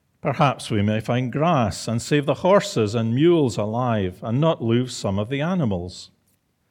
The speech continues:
So they divided the land between them to pass through it. Ahab went in one direction by himself, and Obadiah went in another direction by himself.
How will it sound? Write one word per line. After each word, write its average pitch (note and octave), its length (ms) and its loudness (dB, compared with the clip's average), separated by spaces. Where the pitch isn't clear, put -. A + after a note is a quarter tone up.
So - 180 -4
they A2 80 4
divided A#2+ 440 4
the B2 100 6
land A2 260 2
between A#2+ 400 0
them G2+ 240 0
to - 140 -6
pass G2+ 400 -6
through D#3 260 -2
it. - 280 -8
Ahab A#2+ 360 4
went G#2+ 280 2
in G2+ 100 0
one C3+ 200 4
direction A2 520 2
by G2+ 160 0
himself, G#2+ 580 -2
and G#2+ 140 -2
Obadiah A2 560 2
went G2 320 -4
in A#2 100 -4
another C#3 300 0
direction F#2+ 580 -2
by G2+ 180 -2
himself. G2+ 760 -6